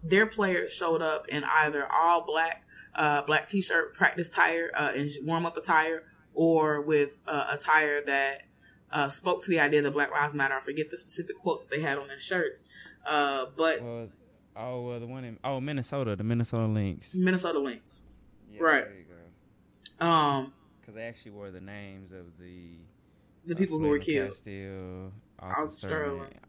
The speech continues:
Speaker 2: Also had a Dallas police shield, but yet the, the, uh, officers on duty for security walked out during
Speaker 1: Yeah,
Speaker 2: that.
Speaker 1: so they wouldn't
Speaker 2: You know,
Speaker 1: even
Speaker 2: they
Speaker 1: be,
Speaker 2: wasn't
Speaker 1: provide
Speaker 2: telling
Speaker 1: security
Speaker 2: that.
Speaker 1: for the game.
Speaker 2: You know, so just because they w-,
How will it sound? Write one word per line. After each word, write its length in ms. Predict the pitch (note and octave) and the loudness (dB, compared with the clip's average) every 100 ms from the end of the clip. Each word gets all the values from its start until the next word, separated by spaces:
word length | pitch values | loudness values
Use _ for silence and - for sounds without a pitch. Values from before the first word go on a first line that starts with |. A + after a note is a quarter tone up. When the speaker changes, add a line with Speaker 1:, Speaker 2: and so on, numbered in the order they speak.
| - | -12
Speaker 2:
Also 260 | G#2+ A2 G#2+ | -10 -10 -10
had 200 | G#2 F#2+ | -10 -10
a 120 | F2+ | -10
Dallas 340 | G2 G2+ G2 | -8 -8 -10
police 360 | - F#2 G#2 G2+ | -14 -14 -12 -12
shield, 460 | - G2 F2 E2+ D#2+ | -12 -10 -10 -12 -14
but 140 | E2+ | -14
yet 260 | F2+ F#2+ F#2 | -10 -12 -12
the, 320 | F2+ F2 F2 F2 _ _ _ _ - | -14 -14 -14 -18 _ _ _ _ -16
the, 220 | G2 F#2+ - _ - | -14 -12 -16 _ -20
uh, 80 | - E2 E2 | -20 -18 -18
officers 560 | B1+ G#2+ G2+ F#2+ G2+ F#2+ | -14 -12 -14 -16 -16 -14
on 220 | G2+ F#2+ | -14 -14
duty 500 | F#2 G#2 G2 F#2 F#2 G2 | -12 -12 -12 -14 -16 -16
for 100 | F#2+ | -18
security 640 | - - - G#2+ G2 F2+ F2 | -18 -18 -14 -12 -12 -12 -12
walked 360 | G2 F#2+ - | -12 -12 -12
out 280 | G2 F#2 F2 _ _ _ _ _ _ _ _ - | -12 -12 -14 _ _ _ _ _ _ _ _ -14
during 180 | - E3 | -6 -4
Speaker 1:
Yeah, 80 | D3+ | -2
Speaker 2:
that. 80 | C#3 | -2
Speaker 1:
so 120 | D#3+ | 0
they 140 | D#3+ | 2
wouldn't 200 | D3+ D3+ | 2 0
Speaker 2:
You 60 | D3 | -2
know, 40 | C#3+ | -2
Speaker 1:
even 40 | |
Speaker 2:
they 40 | |
Speaker 1:
be, 100 | D3 D3 | 0 0
Speaker 2:
wasn't 120 | F2 | 0
Speaker 1:
provide 180 | D3+ D3 | 0 2
Speaker 2:
telling 140 | D3 | 2
Speaker 1:
security 260 | F3 E3+ D3+ | 0 -2 -2
Speaker 2:
that. 60 | |
Speaker 1:
for 60 | D#3 | -2
the 60 | D#3 | -2
game. 380 | D#3+ C#3+ C3 - _ _ _ _ _ _ - | -2 -2 -4 -10 _ _ _ _ _ _ -20
Speaker 2:
You 80 | G2 | -14
know, 280 | F#2+ F2+ F2+ F#2+ _ _ _ | -12 -12 -14 -16 _ _ _
so 480 | - - B1 B1+ C2+ - _ _ _ | -20 -18 -16 -16 -20 -20 _ _ _
just 140 | A#2+ | -18
because 260 | G#2 A2 G#2 | -16 -14 -12
they 240 | G2+ F#2+ C#2+ | -10 -12 -12
w-, 180 | D#2+ | -18